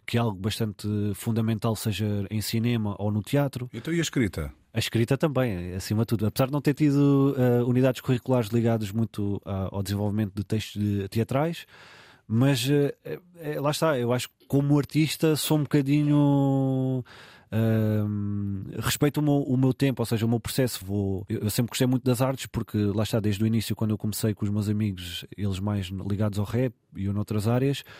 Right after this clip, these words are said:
Speaker 1: foi sempre a, a evolução. Ou seja, sempre fiquei muito, hum,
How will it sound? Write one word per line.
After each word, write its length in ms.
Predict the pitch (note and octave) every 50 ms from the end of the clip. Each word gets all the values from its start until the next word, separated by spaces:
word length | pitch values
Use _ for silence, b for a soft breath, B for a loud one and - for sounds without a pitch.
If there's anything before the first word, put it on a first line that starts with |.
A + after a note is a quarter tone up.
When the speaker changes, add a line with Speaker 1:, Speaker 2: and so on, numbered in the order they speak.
| B B
Speaker 1:
foi 180 | - - D3
sempre 360 | C#3+ - D#3+ C#3+ - D3+ D#3
a, 60 | D3+ -
a 60 | - C3+
evolução. 540 | C#3+ C#3 B2+ D3 D3+ - - C#3+ B2+ A2 b b b -
Ou 60 | G2
seja, 400 | - - A2 F2+ F#2+ G#2 G#2 G2+
sempre 300 | - - C3 A#2+ - -
fiquei 220 | - B2 - B2+
muito, 380 | B2 A#2+ B2+ B2+ A#2+ - - B2
hum, 840 | B2 A#2+ A#2+ A#2+ A#2+ A#2+ A#2 A#2 A#2 A#2 A#2 A2+ A2+ A2+ A2 A2